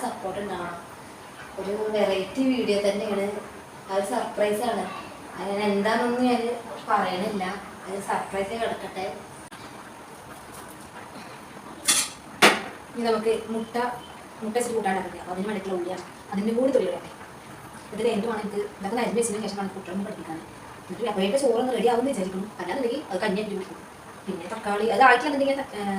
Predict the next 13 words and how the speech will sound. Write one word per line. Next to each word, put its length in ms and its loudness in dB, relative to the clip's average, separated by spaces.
തക്കാളി 280 -2
അരിഞ്ഞ് 180 0
വെച്ച് 160 -4
ഫ്രിഡ്ജിലോട്ട് 300 -6
വെക്കും. 180 -10
പിന്നെ 220 -2
ഈ 80 0
കു-, 220 2
ഈ 160 0
ഉള്ളിയും 300 2
തക്കാളിയും 240 -2
കൂടി, 120 -2
സോറി, 160 -2